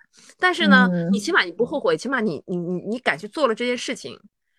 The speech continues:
Speaker 1: 所以我这次就要去，去完之后正常去算。我现在U T M B在泰国的目标，呃，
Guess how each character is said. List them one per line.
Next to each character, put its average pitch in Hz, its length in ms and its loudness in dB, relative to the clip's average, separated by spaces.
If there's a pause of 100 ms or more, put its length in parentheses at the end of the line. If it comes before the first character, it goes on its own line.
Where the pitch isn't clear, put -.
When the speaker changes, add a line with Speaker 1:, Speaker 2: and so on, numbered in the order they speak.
(120)
Speaker 1:
所 262 120 0
以 302 40 4
我 247 140 6
这 247 160 0
次 214 140 -8
就 240 120 -2
要 208 140 2
去， 214 300 -8
去 - 160 -2
完 233 140 4
之 240 100 -2
后 220 100 0
正 254 160 -4
常 180 220 -2
去 226 100 -8
算。 233 300 0 (380)
我 208 240 4
现 285 280 -2
在 262 200 6
U 269 140 0
T 262 140 -2
M 247 160 2
B 240 240 -2
在 220 180 2
泰 214 220 0
国 185 160 -2
的 180 100 -2
目 208 140 -4
标， 202 280 0
呃， - 180 -8